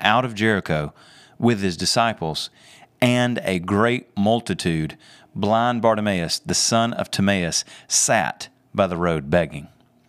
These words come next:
And when he heard that it was Jesus of Nazareth, he began to cry out and say, 'Jesus, son of David, have mercy on me.'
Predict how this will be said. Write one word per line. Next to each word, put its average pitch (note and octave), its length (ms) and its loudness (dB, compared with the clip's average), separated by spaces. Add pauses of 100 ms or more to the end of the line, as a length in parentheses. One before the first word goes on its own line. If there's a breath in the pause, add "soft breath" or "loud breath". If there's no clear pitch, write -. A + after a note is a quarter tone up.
(640 loud breath)
And A#2+ 160 2
when B2+ 140 2
he A2+ 180 2
heard C#3+ 400 0
that A2 160 4
it - 80 -4
was F2+ 220 -2
Jesus C#3 580 0
of F2+ 160 -4
Nazareth, F#2 680 -2 (580 soft breath)
he B2+ 160 2
began A#2 500 0
to - 100 -4
cry B2+ 400 0
out A2 180 2
and G#2 100 -8
say, F2 400 -2
'Jesus, C3+ 680 -2
son E3 600 2
of F2 400 -2
David, A2+ 500 0 (520 soft breath)
have A2+ 260 0
mercy G#2 420 0
on D2+ 220 -2
me.' C#2 220 -14